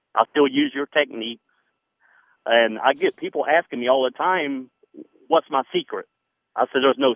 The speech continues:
secret," and usually I'll refer them to you, you know, uh, because you've helped me over the past four years, and it's something I've sustained, and sometimes it's almost shocking, you know,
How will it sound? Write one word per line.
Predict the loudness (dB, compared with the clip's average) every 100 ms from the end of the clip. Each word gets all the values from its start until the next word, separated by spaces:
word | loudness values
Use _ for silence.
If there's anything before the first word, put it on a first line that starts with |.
| -2
secret," | -8 -6 -10 -8
and | -8 -6
usually | 0 2
I'll | 2
refer | 0 -2 -2
them | -2 -6 -8
to | -14
you, | -12 -12 -14 _ _ _ _ -8
you | -2
know, | 0 0 -2 -8 _ _ _ _
uh, | 2 2 0
because | -6 -2 -2 -2
you've | 0 4
helped | 4 2
me | -2 -2 -4 -10 _ _ _ -8
over | -8 -6
the |
past | -2 0 0 -6
four | -8
years, | -6 -4 -4 -8 -12 _ _ -12
and |
it's | -8 -2
something | -2 -4 -4
I've | -4 -4
sustained, | -14 -8 -8 -6 -8 -10 -16 _ _ _ _ -8
and | -4 -4 -6 -10 _ -6
sometimes | 0 4 2 0
it's | -8 -10 _ _
almost | -8 -4 -6 -4
shocking, | -6 -6 -12 -16 -14
you | -10
know, | -8 -8